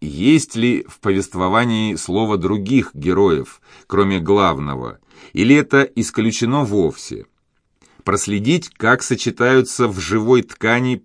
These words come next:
произведения разные способы повествования – каким из этих способов описываются события, а каким внутренний мир героя.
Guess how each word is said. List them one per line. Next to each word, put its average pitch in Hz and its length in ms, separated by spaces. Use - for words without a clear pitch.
произведения 110 1000
разные 127 540
способы 120 460
повествования – 90 1040
каким 127 460
из 117 120
этих 117 240
способов 135 680
описываются 120 760
события, 87 800
а 80 160
каким - 560
внутренний 95 680
мир 80 260
героя. 69 520